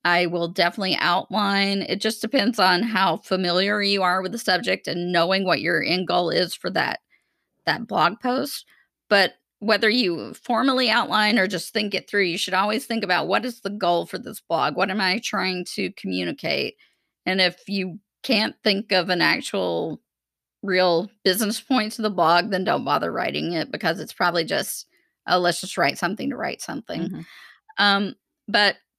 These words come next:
Speaker 1: another thing when you're thinking about that story and, uh, what you wanna tell, I mean, obviously you don't wanna write for the search engine, but it does help once you get that topic down,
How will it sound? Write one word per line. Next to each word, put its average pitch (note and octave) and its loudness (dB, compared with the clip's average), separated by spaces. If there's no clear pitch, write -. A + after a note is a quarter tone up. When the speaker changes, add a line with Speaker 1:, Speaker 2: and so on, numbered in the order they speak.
Speaker 1:
another G#3+ 0
thing A#3+ 0
when A#3 2
you're G3+ -4
thinking G#3+ -4
about G3+ 0
that - 0
story G3 2
and, F3 -4
uh, - -8
what F3 -4
you F#3 -6
wanna F#3 -2
tell, F#3 -2
I G3 -4
mean, F3 -4
obviously A3 2
you F#3+ -2
don't F#3+ 2
wanna F#3 0
write F3+ 2
for - -2
the F#3+ -4
search C4 2
engine, F#3 0
but F#3+ 4
it F#3+ -2
does G#3 2
help A3+ 2
once A#3 -2
you A#3+ -8
get - -6
that - 0
topic - -2
down, E3+ -2